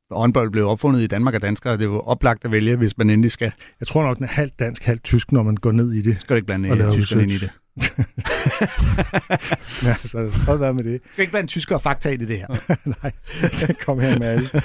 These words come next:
Speaker 2: alle mine fakta. Nej, men, øh, det er jo, øh, altså, det er jo bare det der med, at Socialdemokratiets kulturpolitik er sådan meget, øhm, den er sådan meget folkelig i det hele taget, og det, det, der bliver håndbold ligesom også bare et symbol på det.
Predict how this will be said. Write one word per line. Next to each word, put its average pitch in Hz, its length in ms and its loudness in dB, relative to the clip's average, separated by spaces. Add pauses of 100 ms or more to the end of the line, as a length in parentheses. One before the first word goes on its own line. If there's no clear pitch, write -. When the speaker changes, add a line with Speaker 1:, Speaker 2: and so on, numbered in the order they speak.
(240)
Speaker 2:
alle 127 140 2
mine 131 120 4
fakta. 117 360 -4 (440)
Nej, 127 180 0
men, 135 160 4
øh, 123 440 2 (180)
det 151 100 4
er 151 40 6
jo, 151 240 6
øh, 131 280 4 (300)
altså, 120 300 2 (380)
det 160 80 4
er 151 40 4
jo 165 60 6
bare 151 160 2
det 156 100 0
der 147 120 4
med, 135 120 2
at 131 100 2
Socialdemokratiets 131 640 0
kulturpolitik 127 880 0
er 131 140 -4
sådan 123 360 2
meget, 123 460 0
øhm, 110 520 4 (720)
den 139 180 2
er 143 160 0
sådan 120 280 2
meget 101 320 -2 (220)
folkelig 123 320 0
i 117 40 0
det 107 100 -2
hele 139 160 4
taget, 135 260 0
og 123 140 0 (140)
det, 117 100 -8 (100)
det, 131 120 2
der 135 60 2
bliver 127 220 2
håndbold 120 360 2
ligesom 113 220 2
også 113 160 0
bare 107 240 0 (540)
et 113 100 -2
symbol 117 340 2
på 104 80 0
det. 101 140 -2